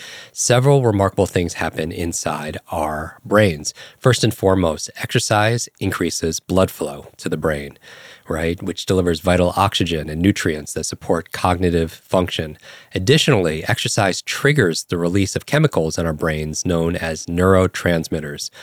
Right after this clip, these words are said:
These neurotransmitters, such as dopamine, serotonin,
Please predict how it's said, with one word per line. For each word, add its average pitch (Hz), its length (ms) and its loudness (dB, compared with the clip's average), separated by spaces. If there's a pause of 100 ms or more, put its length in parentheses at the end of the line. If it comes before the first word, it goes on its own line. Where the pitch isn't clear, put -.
(220)
These 110 220 4
neurotransmitters, 101 920 4
such - 260 0
as 80 140 -4
dopamine, 120 560 2 (220)
serotonin, 92 800 2